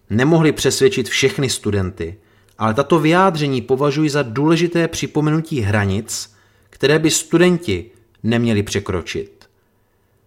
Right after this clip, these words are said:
Začalo zkouškové a sami ze svého okolí víte, jak probíhá. Děkuji vám všem, kteří hrajete fér.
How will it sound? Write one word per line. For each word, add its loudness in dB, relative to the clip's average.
Začalo 2
zkouškové -2
a -2
sami 0
ze 0
svého 0
okolí 0
víte, -4
jak -4
probíhá. -8
Děkuji 4
vám 6
všem, -2
kteří 0
hrajete 0
fér. -8